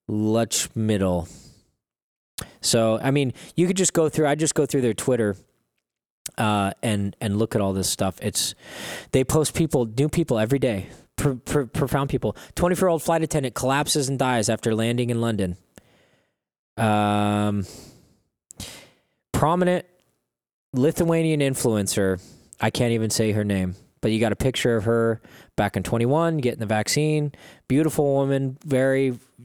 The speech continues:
you know, in shape, everything else. She was fully vaccinated.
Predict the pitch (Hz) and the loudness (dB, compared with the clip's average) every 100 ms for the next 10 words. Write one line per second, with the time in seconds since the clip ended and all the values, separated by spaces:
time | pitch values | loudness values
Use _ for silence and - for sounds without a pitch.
0 | 117 123 113 110 113 123 123 139 127 127 | -10 -4 -2 -2 -2 -2 0 0 0 -2
1 | _ 123 117 123 127 131 127 - 104 - | _ -2 0 0 0 0 -2 -2 -2 0
2 | 123 139 127 120 - 127 123 127 123 | 2 2 0 0 0 0 0 0 -2